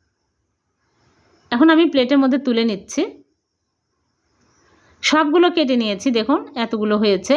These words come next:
এখন আমি এগুলো তেলে ভেজে নেব। চুলায় আগে থেকে প্যানে পরিমাণ মতো তেল দিয়ে তেল হালকা গরম করে নিয়েছি।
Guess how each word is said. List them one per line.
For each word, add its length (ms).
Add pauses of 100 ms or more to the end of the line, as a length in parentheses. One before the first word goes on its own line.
(160)
এখন 240
আমি 160
এগুলো 200 (100)
তেলে 200
ভেজে 260
নেব। 200 (840)
চুলায় 320
আগে 140
থেকে 280 (300)
প্যানে 320
পরিমাণ 320
মতো 180
তেল 240
দিয়ে 140
তেল 180
হালকা 360
গরম 300
করে 200
নিয়েছি। 300